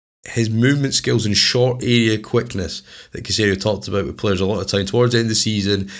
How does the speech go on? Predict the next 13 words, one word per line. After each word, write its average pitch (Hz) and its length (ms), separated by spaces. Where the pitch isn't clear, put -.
He 95 80
talked 107 240
about 104 140
that 98 140
with 98 100
Kiki - 340
Kingsley 104 400
as 90 100
well, 98 120
that 95 120
came 95 240
over 92 180
from, 92 260